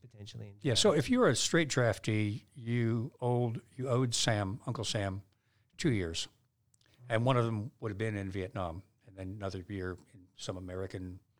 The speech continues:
Speaker 2: facility somewhere. It might be Germany, it might be Korea, but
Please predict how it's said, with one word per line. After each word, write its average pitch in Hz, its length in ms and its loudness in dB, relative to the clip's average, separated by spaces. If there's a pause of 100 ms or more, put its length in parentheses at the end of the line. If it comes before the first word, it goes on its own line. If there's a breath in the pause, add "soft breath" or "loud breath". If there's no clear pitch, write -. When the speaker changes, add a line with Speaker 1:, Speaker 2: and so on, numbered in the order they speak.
(420)
Speaker 2:
facility 107 420 0
somewhere. 90 560 -2
It 120 60 -6
might 98 200 -2
be 98 80 -6
Germany, 98 320 -2
it 92 60 -6
might 90 180 -8
be 95 100 -8
Korea, 95 400 -2
but 90 220 -6